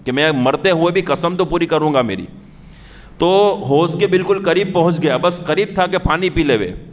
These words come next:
हज़रत हमज़ा ने जो वार किया ना, तो वो हौज़ के अंदर ढेर हो गया। ये वहाँ पे उसको अल-, अल्लाह ताला ने जहन्नम रशीद कर दिया।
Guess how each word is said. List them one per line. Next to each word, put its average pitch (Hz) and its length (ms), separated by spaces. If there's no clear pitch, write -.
हज़रत 165 300
हमज़ा 156 280
ने 185 100
जो 180 180
वार 147 240
किया 156 240
ना, 160 100
तो 156 140
वो 156 120
हौज़ 123 240
के 147 60
अंदर 135 180
ढेर 110 200
हो 98 140
गया। 85 220
ये 110 60
वहाँ 131 160
पे 143 100
उसको 139 200
अल-, 117 160
अल्लाह 120 200
ताला 113 240
ने 123 140
जहन्नम 110 420
रशीद 104 320
कर 85 120
दिया। - 280